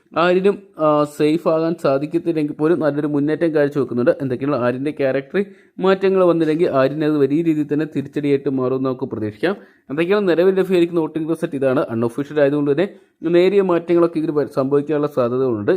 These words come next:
എങ്കിൽ പോലും, ആ, ആര്യനാ-, ആര്യനാണ് നിലവിൽ ഏറ്റവും കൂടുതൽ വോട്ട് കുറഞ്ഞതായിട്ട് നമുക്ക് കാണാൻ സാധിക്കുന്നത്. ഇനിയുള്ള മണിക്കൂറുകളിൽ നല്ലൊരു മുന്നേറ്റം ആര്യനും കാഴ്ചവെച്ചില്ലെങ്കിൽ പണി കിട്ടുന്നതായിരിക്കും.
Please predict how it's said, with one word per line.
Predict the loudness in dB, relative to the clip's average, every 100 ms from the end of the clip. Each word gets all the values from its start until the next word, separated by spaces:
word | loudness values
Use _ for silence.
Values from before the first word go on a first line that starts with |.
| -2
എങ്കിൽ | -6 -6 -2
പോലും, | 0 -2 -6 _ _
ആ, | 0 0 2 2
ആര്യനാ-, | 2 2 2 0 0
ആര്യനാണ് | 0 0 2 0 0
നിലവിൽ | 0 0 0
ഏറ്റവും | -2 -2 -2 0
കൂടുതൽ | 2
വോട്ട് | 2 0 -4
കുറഞ്ഞതായിട്ട് | -4 -2 0 -2 -2
നമുക്ക് | -4 -4 -4
കാണാൻ | -4 -4
സാധിക്കുന്നത്. | -6 -8 -4 -4 -2
ഇനിയുള്ള | -4 -2
മണിക്കൂറുകളിൽ | -2 -4 -4 -4 -2 -4 -6 _ -8
നല്ലൊരു | -2 2 2 2
മുന്നേറ്റം | 2 2 2 0
ആര്യനും | 2 0 0
കാഴ്ചവെച്ചില്ലെങ്കിൽ | 0 0 -6 -6 -4 -4 -2
പണി | -2 -2
കിട്ടുന്നതായിരിക്കും. | -4 -4 -4 -4